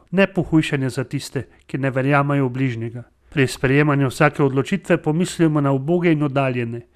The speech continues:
na obrobja, na tisto v Indiji in v diaspori, na bivanska obrobja.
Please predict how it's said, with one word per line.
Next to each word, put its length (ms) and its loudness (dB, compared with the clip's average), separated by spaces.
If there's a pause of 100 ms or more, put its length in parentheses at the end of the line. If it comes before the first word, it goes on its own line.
(120)
na 160 -2
obrobja, 460 0 (280)
na 120 -2
tisto 340 -2
v 120 4
Indiji 420 4
in 160 0
v 60 4
diaspori, 600 0 (460)
na 160 0
bivanska 520 2
obrobja. 460 -2